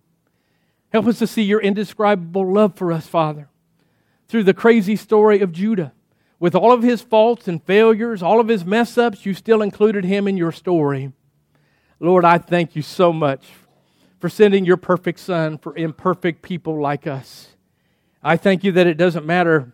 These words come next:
where we've been or what we've done. You poured out your grace, your mercy, and your forgiveness through Christ.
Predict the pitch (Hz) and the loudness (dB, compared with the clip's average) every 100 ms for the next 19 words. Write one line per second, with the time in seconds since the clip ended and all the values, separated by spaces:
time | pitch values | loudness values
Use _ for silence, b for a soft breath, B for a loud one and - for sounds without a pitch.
0 | _ 156 160 147 208 135 127 127 143 139 | _ 2 2 2 -2 -2 -6 -6 -10 -18
1 | _ _ _ _ 135 131 156 151 139 160 | _ _ _ _ -10 -6 -4 -4 -2 0
2 | 143 127 110 _ _ _ _ _ _ _ | 0 -2 -10 _ _ _ _ _ _ _
3 | 160 170 180 160 160 151 143 143 175 175 | -10 -4 0 2 0 -2 -4 0 0 -2
4 | - 147 143 185 175 196 165 156 143 - | -4 -4 -2 -2 -2 -4 -4 -6 -8 -8
5 | 143 139 180 160 160 - - _ _ _ | -6 -2 -2 -2 -6 -8 -18 _ _ _
6 | _ _ _ _ 151 139 160 113 113 - | _ _ _ _ -6 -4 -4 -6 -10 -20
7 | _ | _